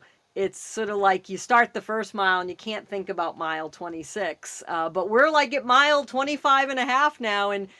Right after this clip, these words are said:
in some respects that last half mile is a little harder to run than the rest. Uh, but it's amazing. It's, uh, it's gonna happen. This impossible dream, um, it's gonna happen.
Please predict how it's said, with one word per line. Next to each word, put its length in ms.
in 120
some 240
respects 420
that 200
last 320
half 260
mile 420
is 100
a 80
little 360
harder 360
to 100
run 360
than 120
the 100
rest. 560
Uh, 280
but 180
it's 200
amazing. 520
It's, 320
uh, 300
it's 160
gonna 200
happen. 520
This 360
impossible 720
dream, 640
um, 720
it's 140
gonna 200
happen. 640